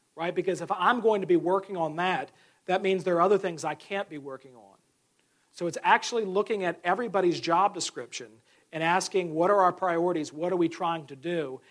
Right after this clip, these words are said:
And is what we're doing actually moving our mission down the road?" I hope the other thing that you see, and you can find this in the, um, uh, in the, um, where is that thing?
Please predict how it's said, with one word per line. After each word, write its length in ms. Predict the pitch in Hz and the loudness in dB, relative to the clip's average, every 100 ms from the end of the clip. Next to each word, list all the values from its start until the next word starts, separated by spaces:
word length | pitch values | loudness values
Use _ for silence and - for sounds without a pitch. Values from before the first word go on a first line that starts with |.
| _ _ | _ _
And 240 | 165 165 - _ _ _ _ | -8 -8 -10 _ _ _ _
is 280 | 190 214 185 | 4 4 4
what 320 | 165 190 196 | 4 4 4
we're 100 | 170 | 0
doing 480 | 151 135 208 180 156 - | -4 6 8 8 2 -2
actually 480 | 175 180 - 196 156 | -2 -2 -6 -6 -6
moving 560 | 160 185 165 151 139 - _ - | 6 8 8 0 -6 -20 _ -10
our 100 | 156 | -6
mission 320 | 165 175 175 | -2 -4 -4
down 200 | 156 147 | -4 -4
the 60 | 147 | -4
road?" 180 | 135 - - - | -6 -8 -14 0
I 40 | |
hope 200 | 220 285 | 0 2
the 80 | 240 | 2
other 120 | 214 | 2
thing 200 | 190 202 | 2 0
that 100 | 190 | 0
you 140 | 180 160 | -2 -6
see, 500 | - 214 190 175 165 | 2 6 8 6 2
and 80 | |
you 80 | 180 | -2
can 140 | 196 165 | -2 0
find 360 | 226 240 247 | 2 4 2
this 240 | 196 170 - | 0 -2 -4
in 280 | 190 170 | -4 -2
the, 240 | 160 156 156 | -2 -2 -2
um, 380 | 147 135 131 120 _ _ _ _ _ _ _ - - _ - _ | -4 -6 -12 -20 _ _ _ _ _ _ _ -20 -20 _ -20 _
uh, 220 | 160 156 - | -8 -6 -2
in 240 | 180 175 | -2 0
the, 280 | 170 165 185 | 0 0 0
um, 440 | 170 156 151 139 131 _ - - _ _ _ _ - _ _ _ _ _ _ _ | 0 -2 -2 -6 -18 _ -20 -20 _ _ _ _ -20 _ _ _ _ _ _ _
where 180 | 208 226 | -10 -8
is 140 | 180 | -8
that 220 | 117 101 | -10 -14
thing? 240 | - 87 | -16 -20